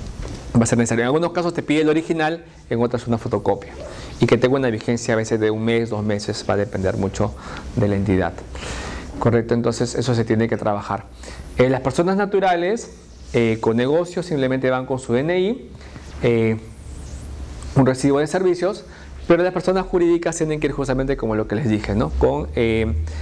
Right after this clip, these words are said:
la copia literal de registros públicos, eh, el D N I del, que va a ser el representante legal de la empresa, eh, y también un, un recibo de servicios. ¿Correcto? Eh, ¿qué más? Eh,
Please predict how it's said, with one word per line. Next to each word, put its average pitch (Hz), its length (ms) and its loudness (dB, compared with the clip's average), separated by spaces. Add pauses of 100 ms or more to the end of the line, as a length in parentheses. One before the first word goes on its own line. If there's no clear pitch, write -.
(220)
la 120 120 6
copia 135 200 4
literal 147 320 2
de 147 60 2
registros 143 340 -2
públicos, 180 640 2 (720)
eh, 113 360 4
el 120 120 2
D 135 60 4
N 139 160 2
I 151 120 4 (160)
del, 120 360 0 (340)
que - 80 2
va 120 100 2
a - 20 -8
ser 127 180 2
el 131 60 2
representante 110 300 -4
legal 131 160 2
de 151 60 0
la 165 60 -2
empresa, 170 540 -2 (680)
eh, 113 440 4 (460)
y 139 100 6
también 123 260 4
un, 131 140 0
un 123 200 2
recibo 117 240 2
de 113 60 0
servicios. 98 560 -6 (1000)
¿Correcto? 113 560 2 (720)
Eh, 123 500 2 (300)
¿qué 233 100 6
más? 151 320 -2 (520)
Eh, 143 500 0